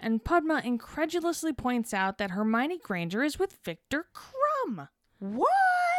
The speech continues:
Speaker 1: What? Ron, who has just discovered his favorite river in Egypt, completely refuses to believe that is her.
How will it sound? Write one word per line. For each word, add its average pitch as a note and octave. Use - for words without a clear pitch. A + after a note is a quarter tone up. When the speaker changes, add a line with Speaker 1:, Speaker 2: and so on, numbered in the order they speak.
Speaker 1:
What? A3+
Ron, G4+
who D4+
has B3+
just F#4
discovered B3
his A3
favorite G3
river F#3
in F3+
Egypt, E4+
completely G#4
refuses D4
to A#3
believe G#3+
that G3
is G3
her. D3